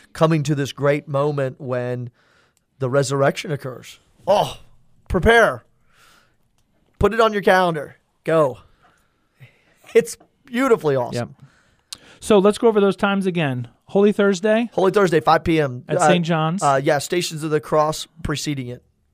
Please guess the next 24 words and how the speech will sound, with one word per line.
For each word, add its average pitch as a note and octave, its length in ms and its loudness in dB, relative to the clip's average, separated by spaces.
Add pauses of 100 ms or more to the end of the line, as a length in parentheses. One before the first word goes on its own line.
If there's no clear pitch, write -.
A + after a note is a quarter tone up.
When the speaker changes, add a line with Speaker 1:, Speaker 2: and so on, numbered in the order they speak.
(180)
Speaker 1:
No, D#3 260 2
not D3 200 -2
Stations C#3+ 260 -4
of C3+ 60 -6
the C3+ 60 -4
Cross C3 240 -6
Speaker 2:
Holy G3+ 280 2
Speaker 1:
preceding. G#3 60 0
Speaker 2:
Thursday. E3 460 2
Speaker 1:
Holy F#3+ 180 2
Thursday, D3 520 0 (180)
five D#3 200 2
P C#3 180 -6
M. A2+ 200 -12 (460)
Speaker 2:
Good E3+ 160 0
Friday. F#3 480 2
Speaker 1:
Good F3 160 -2
Friday, F3 460 4 (140)
Stations E3+ 460 -2
of E3 60 0
the D#3+ 60 0
Cross D3+ 480 0 (140)
at C#3 240 -2
two, E3+ 440 2